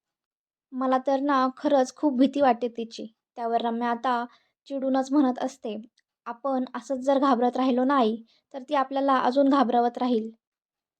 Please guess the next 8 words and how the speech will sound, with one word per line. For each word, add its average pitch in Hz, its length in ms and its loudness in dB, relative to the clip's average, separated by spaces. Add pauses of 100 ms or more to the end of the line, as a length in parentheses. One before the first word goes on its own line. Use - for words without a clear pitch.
(440)
तिला 277 200 -4
आम्ही 277 280 0
पार्कच्या 262 520 -4
आता 254 240 -2 (200)
आसपाससुद्धा 262 680 -4
फिरकू 262 340 0
देणार 240 320 -2
नाही. 220 280 -8